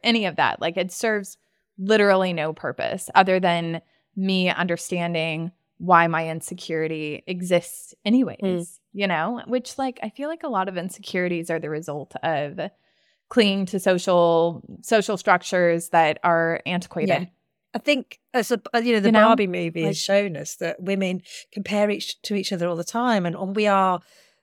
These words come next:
Speaker 2: we're encouraged to dislike each other. We're encouraged to compete for everything, every little thing we compete for. And, and we are not encouraged to, for the sisterhood. And then, and then when it is the sisterhood, it becomes this in, in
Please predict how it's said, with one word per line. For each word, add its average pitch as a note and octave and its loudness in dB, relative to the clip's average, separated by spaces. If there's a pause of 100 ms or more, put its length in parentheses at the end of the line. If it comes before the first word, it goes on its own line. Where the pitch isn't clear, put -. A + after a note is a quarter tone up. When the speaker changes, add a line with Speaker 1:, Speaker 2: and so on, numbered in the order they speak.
(480)
Speaker 2:
we're B3+ 2
encouraged B3 0
to G#3+ -4
dislike D#3+ -4
each E3+ -10
other. D3 -12
We're D#3+ -10
encouraged A#3+ -4
to A#3 -4
compete A3 -6 (160)
for - -4
everything, D3+ -6
every B3+ 2
little A3+ -2
thing G3+ -4
we E3 -4
compete - -8
for. D3+ -8
And, D3+ -14 (540)
and F3+ -4
we F#3 0
are E3 0 (340)
not A#3 4 (140)
encouraged B3 -2
to, G#3 -10 (140)
for A#3 -6
the G#3 -6
sisterhood. - -6
And F3 -2
then, A#3 4
and A#3+ 2
then B3 2
when A#3+ 2
it A3 0
is D4 0
the C4+ -4
sisterhood, F#3+ -6
it - -14
becomes G3+ -8
this G#3 -8 (180)
in, G#3 -4 (540)
in G#3+ -6